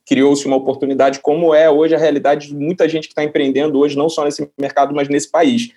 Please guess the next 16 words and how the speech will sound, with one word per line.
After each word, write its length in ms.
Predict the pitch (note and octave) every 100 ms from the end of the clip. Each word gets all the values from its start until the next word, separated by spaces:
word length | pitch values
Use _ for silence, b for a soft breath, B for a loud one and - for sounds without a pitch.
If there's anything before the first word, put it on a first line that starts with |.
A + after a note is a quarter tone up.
| b
Se 120 | -
a 20 |
gente 140 | A2 A#2+
pegar 200 | B2 B2
os 140 | B2
números, 300 | A#2+ E3 D3
as 80 | C3+
pessoas 240 | B2 C#3+
que 60 | C#3
começam 360 | B2+ C3+ C3 B2+
a, 80 | B2 B B
a 100 | B2
empreender 440 | A#2+ B2+ A#2+ C#3
são 180 | C#3+ B2+
menos 280 | A#2+ C#3+ E3
porque, 500 | - - C#3+ C#3